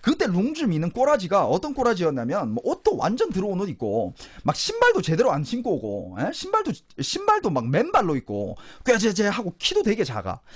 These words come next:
키가 막 백육십칠 그 정도밖에 안 돼요. 그래가지고, "아니, 이렇게, 어, 왜소하고, 어, 신발도 제대로 안 신고 있는 요런, 어, 민궁이, 어, 농민이, 아, 뭔 짓을 하겠냐. 아, 이거 오버하는 거 아니냐."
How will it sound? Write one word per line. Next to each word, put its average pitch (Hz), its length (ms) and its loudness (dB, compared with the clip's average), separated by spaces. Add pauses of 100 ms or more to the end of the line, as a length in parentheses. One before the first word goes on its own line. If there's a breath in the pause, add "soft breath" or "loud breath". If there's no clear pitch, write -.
(160 loud breath)
키가 311 240 4
막 170 220 0
백육십칠 240 720 0
그 233 100 -2
정도밖에 226 340 0
안 92 120 -4
돼요. 90 240 -8 (880 soft breath)
그래가지고, 190 320 2 (240 loud breath)
"아니, 302 180 2
이렇게, 214 640 2 (100)
어, 117 140 -2
왜소하고, 127 960 2 (140)
어, 110 140 -2
신발도 311 440 2
제대로 156 340 2
안 123 120 2
신고 196 240 -2
있는 110 500 0
요런, 143 540 0 (600 loud breath)
어, 120 200 2
민궁이, 156 880 0 (240)
어, 110 120 0
농민이, 151 760 0 (180)
아, - 120 -6
뭔 139 360 0
짓을 151 240 -2
하겠냐. 170 360 -2
아, - 1080 -8
이거 320 80 4
오버하는 302 460 2
거 330 100 2
아니냐." 123 500 0